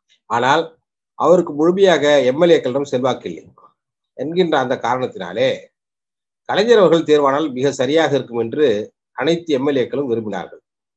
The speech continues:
அனைத்து எம் எல் ஏக்கள் என்று சொல்லும்போது பரங்கிமலையில் தேர்ந்தெடுக்கப்பட்ட எம் ஜி ஆர் அவர்களும் ஒருவர். எம் ஜி ஆர்,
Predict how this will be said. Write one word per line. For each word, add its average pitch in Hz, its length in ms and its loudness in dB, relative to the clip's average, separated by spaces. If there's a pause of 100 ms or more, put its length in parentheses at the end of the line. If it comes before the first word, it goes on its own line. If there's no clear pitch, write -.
(600)
அனைத்து 208 320 2
எம் 185 160 4
எல் 202 120 4
ஏக்கள் 190 240 2
என்று 151 140 -4
சொல்லும்போது 139 560 2 (1000)
பரங்கிமலையில் 190 800 2
தேர்ந்தெடுக்கப்பட்ட 165 760 0 (380)
எம் 147 200 -4
ஜி 180 120 2
ஆர் 160 160 4
அவர்களும் 143 320 0
ஒருவர். 107 280 0 (1120)
எம் 156 180 -6
ஜி 156 180 -2
ஆர், 165 240 2